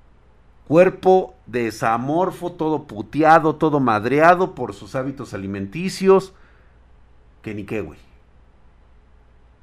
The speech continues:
Y otros tantos que la libraron y todavía el día de hoy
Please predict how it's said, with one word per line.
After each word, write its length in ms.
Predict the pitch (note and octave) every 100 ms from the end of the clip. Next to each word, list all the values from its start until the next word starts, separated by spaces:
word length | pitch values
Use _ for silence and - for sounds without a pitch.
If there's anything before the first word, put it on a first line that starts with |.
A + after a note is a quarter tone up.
| - _ _ _ _ _ _ -
Y 60 |
otros 320 | C3 C3 B2+ -
tantos 360 | B2 B2 -
que 120 | -
la 80 | G#2+
libraron 560 | G2 G2 A2 B2 D3+ E3
y 100 | B2+
todavía 760 | - F3 F3+ D#3 C3 B2+ G#2 -
el 220 | A2 A2 A2+
día 180 | C3
de 140 | A#2+ A2
hoy 300 | D3 B3+